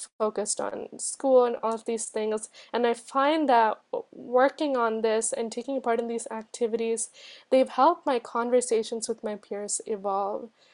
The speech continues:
to be much more centered on, I, I would say, genuine, important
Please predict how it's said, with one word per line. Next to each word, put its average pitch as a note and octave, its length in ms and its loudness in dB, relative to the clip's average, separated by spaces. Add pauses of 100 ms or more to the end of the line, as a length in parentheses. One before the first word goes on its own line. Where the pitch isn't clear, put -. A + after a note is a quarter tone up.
(180)
to B3+ 140 2
be A#3 340 2 (100)
much A#3+ 340 -2
more C#4+ 160 4
centered A#3 520 -2
on, G#3+ 340 0 (260)
I, - 220 -2
I A#3 80 4
would A#3+ 160 2
say, A3 300 -6 (160)
genuine, A3 840 -6 (120)
important G#3+ 720 -6